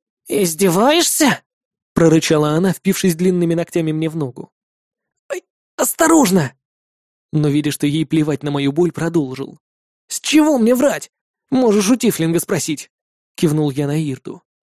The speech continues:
«Мы с ней уже несколько раз так прокачивались». «Да неужели?» подозрительно прищурилась оборотень. «Если ты говоришь правду, то можешь мне пригодиться, а вот они уже нет».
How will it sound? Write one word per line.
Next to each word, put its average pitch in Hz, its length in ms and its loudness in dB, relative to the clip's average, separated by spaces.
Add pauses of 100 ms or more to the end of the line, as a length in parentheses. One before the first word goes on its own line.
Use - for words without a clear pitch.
(320)
«Мы 294 240 0
с - 80 -8
ней 262 140 0
уже 240 160 2
несколько 254 420 0
раз 165 180 -2
так - 140 -6
прокачивались». 151 800 -4 (840)
«Да 330 340 4
неужели?» 285 800 0 (480)
подозрительно 165 640 2
прищурилась 143 640 -2
оборотень. 127 580 -6 (720)
«Если 302 420 2
ты 285 140 2
говоришь 254 400 0
правду, 294 400 0
то 330 280 0
можешь 247 380 0
мне 269 200 0
пригодиться, 262 680 -4 (260)
а - 160 0
вот 285 220 2
они 269 320 2
уже 190 340 2
нет». 202 580 -2